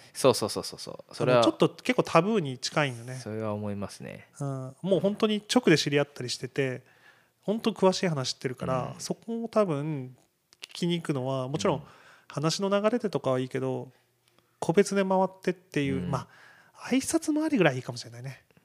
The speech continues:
Speaker 1: まあ。
Speaker 2: そう、なんか相談あったらしてくださいぐ-、あの、
Speaker 1: うん。
Speaker 2: 困ってたら伝えてくださいぐらいはセーフかもしれない。ちょっと情報を取るのは微妙かもね。
Speaker 1: いや、微妙っすね。微妙というかアウトっす。
Speaker 2: うん。
Speaker 1: <laughs>
Speaker 2: そうね。
Speaker 1: うん。
Speaker 2: それでなっ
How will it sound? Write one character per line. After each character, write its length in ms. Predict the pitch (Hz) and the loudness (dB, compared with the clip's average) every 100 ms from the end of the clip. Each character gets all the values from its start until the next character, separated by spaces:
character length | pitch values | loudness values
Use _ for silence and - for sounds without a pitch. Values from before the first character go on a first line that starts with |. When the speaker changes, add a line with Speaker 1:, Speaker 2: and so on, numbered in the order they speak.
| _ _ _ _ _ _ _ _ | _ _ _ _ _ _ _ _
Speaker 1:
ま 1300 | 101 101 107 107 104 98 92 87 80 78 - - - | -4 0 2 2 2 -2 -4 -6 -8 -12 -14 -14 -8
あ。 40 | - | -2
Speaker 2:
そ 200 | - 185 | 0 2
う、 40 | |
な 100 | 165 247 | 4 2
ん 60 | |
か 120 | - | 4
相 180 | 175 175 | 4 4
談 120 | 175 | 6
あ 40 | 180 | 2
っ 60 | - | 0
た 100 | - | -8
ら 80 | 120 | -6
し 80 | - | -6
て 100 | 143 | -4
く 80 | |
だ 120 | 139 139 | -4 -4
さ 240 | - 156 | 0 2
い 80 | 151 | 2
ぐ-、 140 | 143 135 | -2 -4
あ 100 | 139 | -4
の、 100 | 123 | -2
Speaker 1:
う 40 | |
ん。 520 | - 127 160 151 139 - | -6 -6 -8 -12 -12 -2
Speaker 2:
困 180 | 185 | 0
っ 40 | 233 | 0
て 200 | - 175 | 0 0
た 100 | 147 | 0
ら 60 | 139 | -2
伝 260 | - 147 | -2 -2
え 60 | 147 | -2
て 80 | 143 | -4
く 140 | - | -6
だ 140 | 139 | -6
さ 300 | 127 - 202 | -8 -10 -4
い 80 | 277 | -2
ぐ 100 | 294 | 2
ら 120 | 214 | 2
い 60 | 156 | 4
は 100 | 208 | 2
セ 200 | - 151 | 2 2
ー 40 | 135 | 0
フ 80 | |
か 100 | - | -4
も 60 | 120 | -14
し 80 | - | -16
れ 60 | |
な 60 | - | -18
い。 20 | _ _ - | _ _ -2
ち 60 | |
ょ 40 | 262 | 0
っ 20 | |
と 40 | |
情 220 | 151 185 269 | 6 8 8
報 140 | 285 | 4
を 40 | |
取 160 | 285 269 | 2 2
る 60 | 165 | 2
の 60 | |
は 180 | 131 135 - _ _ _ _ - | 0 -4 -10 _ _ _ _ -16
微 220 | 147 135 | -8 -4
妙 140 | 143 147 | 0 0
か 100 | 135 | -2
も 100 | 117 | -8
ね。 160 | 117 - - | -20 -14 -6
Speaker 1:
い 60 | |
や、 100 | 101 | -6
微 120 | 90 95 | -4 -4
妙 220 | 95 87 | -2 -4
っ 40 | |
す 160 | - - | -8 -14
ね。 80 | - | -14
微 120 | 85 | -8
妙 160 | 98 135 | -2 0
と 80 | 127 | 0
い 20 | |
う 20 | |
か 160 | - - | -4 -6
ア 40 | |
ウ 60 | 98 | -6
ト 120 | - | -8
っ 40 | |
す。 120 | - - _ | -16 -20 _
Speaker 2:
う 80 | - | -8
ん。 200 | 135 120 123 117 110 | -6 -4 0 2 2
Speaker 1:
<laughs> 280 | 127 131 - | 4 2 0
Speaker 2:
そ 220 | - 147 | -4 -4
う 40 | 123 | -2
ね。 180 | 147 160 | -6 -8
Speaker 1:
う 60 | 107 | -14
ん。 80 | 92 - | -16 -14
Speaker 2:
そ 140 | - 160 | 0 2
れ 60 | 151 | 4
で 140 | 156 | 2
な 400 | 143 139 135 | 2 -6 -6
っ 40 | 135 | -6